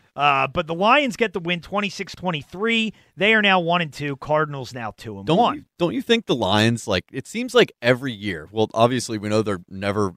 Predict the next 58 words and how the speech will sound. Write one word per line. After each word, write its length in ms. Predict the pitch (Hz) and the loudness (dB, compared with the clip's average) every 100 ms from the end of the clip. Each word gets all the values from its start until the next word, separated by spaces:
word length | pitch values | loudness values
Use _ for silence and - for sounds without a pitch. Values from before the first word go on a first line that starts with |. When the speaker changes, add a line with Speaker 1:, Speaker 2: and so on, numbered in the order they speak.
| - | -6
Speaker 2:
any 180 | 104 90 | -6 -4
good, 300 | 95 85 78 | -6 -8 -10
but 140 | 104 | -12
they 100 | 107 | -2
always 240 | 117 185 | 2 2
seem 200 | - 214 | 0 -4
to, 80 | 170 | 2
like, 180 | 131 104 | 4 2
win 380 | 104 110 101 92 | 2 0 -2 -6
one 240 | 101 113 | -6 -6
or 40 | 120 | -6
two 220 | - 123 | -2 -2
games 320 | 107 104 92 | 0 -2 -4
against, 300 | 90 92 - | -8 -12 -10
like, 200 | 95 - - | -10 -6 2
uh, 120 | 123 | 2
like, 200 | 135 131 | 4 0
impressive 520 | 156 147 156 175 190 117 | 0 -2 4 4 2 -2
wins 340 | 120 120 85 | 0 0 -2
that 80 | 85 | -16
you're 100 | 92 | -16
like, 200 | 76 76 _ | -16 -20 _
wow, 300 | 82 120 90 | -6 -4 -4
like, 360 | 80 76 - _ _ _ - | -8 -16 -20 _ _ _ -6
how 40 | |
about 200 | 107 139 | 0 0
the 80 | 90 | 0
Lions, 480 | 87 113 131 78 78 | -2 0 0 -2 -12
huh? 240 | 95 127 - _ | -6 -6 -6 _
Speaker 1:
Yeah. 260 | 156 262 101 | -6 -4 -2
Speaker 2:
And 100 | 107 | -2
then 140 | 113 | -2
they 80 | 117 | -2
just, 260 | 104 104 - | -4 -8 -6
<laughs> 160 | 110 | -8
then 240 | 151 143 208 | -8 -12 -12
they're 100 | 135 | -12
just 240 | 117 123 | -12 -16
terrible. 400 | - 113 - - | -8 -6 -6 -4
Speaker 1:
Well, 100 | 202 | 0
that's 200 | 262 269 | 2 2
Matt 200 | - 247 | 2 0
Stafford's 480 | - 240 220 - 180 | 2 0 0 -2 -8
whole 140 | 190 180 | -6 -6
career. 280 | 170 190 156 | -8 -8 -2
Speaker 2:
Yeah, 280 | 139 131 92 | 4 6 4
no, 160 | 104 | 2
you're 160 | 98 98 | 0 0
right. 220 | 90 78 | -2 -8
That's 120 | - 180 | -8 -2
Speaker 1:
He 80 | |
has 160 | 202 214 | 2 2
a 20 | 190 | 0
Speaker 2:
Stafford. 120 | - | -4
Speaker 1:
couple 240 | 214 233 | -4 -4
good 200 | 185 226 | -4 -4
games, 520 | 175 190 190 202 214 | -2 0 0 -2 -8
and, 380 | 185 165 165 165 | -6 -4 -4 -8